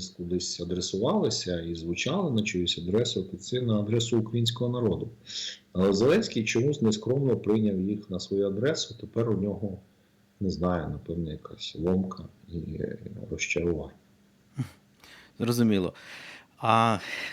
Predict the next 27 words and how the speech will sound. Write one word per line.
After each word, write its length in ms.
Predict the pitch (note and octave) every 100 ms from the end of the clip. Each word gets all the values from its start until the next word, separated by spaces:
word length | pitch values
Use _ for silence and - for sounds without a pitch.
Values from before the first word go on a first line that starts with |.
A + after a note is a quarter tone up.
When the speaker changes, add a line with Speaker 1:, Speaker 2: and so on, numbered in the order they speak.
| -
Speaker 2:
коли 260 | - F3+ F#3+
ми 140 | D#3+
почуємо 540 | C#3 C3 C3+ B2+ B2+ -
оплески, 480 | C3+ - A#2 - -
оплески 540 | C#3 C#3 B2+ - C3 B2+
іменно, 280 | B2+ B2 A#2
які 240 | G#2+ C3
адресовані 640 | B2 A2+ A#2 C3+ B2 A#2+
українському 840 | B2 C3+ - C3 D3+ C#3+ - G#2+ G#2
народу, 640 | F#2+ F#2 F2+ E2+ E2 A#1+ -
можливо, 500 | E2+ G2 F#2+ F2+ F2
від 200 | F2 F2+
наших 260 | F#2+ -
західних 440 | F#2+ G2 G2+ G2+ -
Speaker 1:
Знаєте, 200 | - D3
коли 120 | A#2+
ми, 220 | A2 G#2+ -
дивіться, 460 | F#2 G#2 G2+ F2
знаєте, 360 | F2 B2 G#3 E3
коли 220 | - A#2+
ми 120 | G2
почуємо 420 | F#2 F2+ - F2 A2+
оплески 400 | A2+ G#2 - F2
на 120 | F2+
адресу 400 | F2 F#2+ F#2 F2+
українського 540 | - F2 - - F#2
народу? 360 | F#2+ F#2 D2+